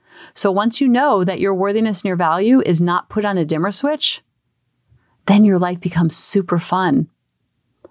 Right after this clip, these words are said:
because then you're not expecting other people to fill up your cup and giving them that baton out. You're like, "Oh, I'm gonna give that baton to myself.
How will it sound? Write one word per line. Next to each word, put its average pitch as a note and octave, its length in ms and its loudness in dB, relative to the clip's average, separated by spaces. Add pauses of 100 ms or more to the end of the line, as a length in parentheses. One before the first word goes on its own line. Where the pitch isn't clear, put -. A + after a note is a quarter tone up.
(140)
because F#3 240 2
then F#3+ 160 -2
you're G#3+ 100 -4
not G3+ 160 -2
expecting F3 680 -2
other F3+ 220 -2
people F3 420 -2
to E3+ 120 -2
fill E3+ 220 -4
up F3 140 -4
your D3+ 100 -2
cup - 380 -8 (420)
and F3+ 100 4
giving F#3 260 0
them F3+ 160 -2
that F3 140 0
baton F3 360 -4
out. F#3 260 -4
You're F3 100 -2
like, E3 320 -6
"Oh, B3+ 840 0 (420)
I'm F4 160 2
gonna B3 140 4
give F3 160 -2
that F3 200 -2
baton F3+ 320 -4
to F#3 60 -2
myself. F3 880 -2